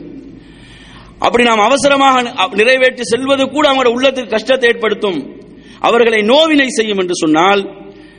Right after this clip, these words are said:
இவருக்கு என்ன செய்யலாம்? உபரியான தொழுகையை விட்டு விட்டு செல்லலாம் என்று அறிஞர்கள் என்ன செய்யறாங்க? தீர்ப்பளிக்கிறாங்க, இந்த ஜுரேஜுடைய ஹதீஸை வைத்து, இந்த செய்தியை வைத்து. அப்ப எனவே நறுமையான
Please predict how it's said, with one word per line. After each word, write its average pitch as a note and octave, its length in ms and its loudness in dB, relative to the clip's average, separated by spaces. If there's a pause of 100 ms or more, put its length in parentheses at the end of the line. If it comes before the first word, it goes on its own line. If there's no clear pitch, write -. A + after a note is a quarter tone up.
இவருக்கு F#3 400 2
என்ன G3+ 120 0
செய்யலாம்? F#3 320 2
உபரியான G#3 480 2
தொழுகையை F#3+ 400 2
விட்டு A#3+ 280 0
விட்டு A3+ 280 -2
செல்லலாம் D3 640 2 (420)
என்று F#3 300 2 (480)
அறிஞர்கள் G3 480 2
என்ன G3 160 0
செய்யறாங்க? G3 280 2
தீர்ப்பளிக்கிறாங்க, F#3+ 720 0 (300)
இந்த E3+ 200 0
ஜுரேஜுடைய F3+ 600 4
ஹதீஸை E3 440 0
வைத்து, B2 280 -8 (600)
இந்த F3+ 180 2
செய்தியை F#3+ 420 0
வைத்து. B2 280 -2 (420)
அப்ப - 200 -4
எனவே A#3+ 240 2
நறுமையான A3+ 480 0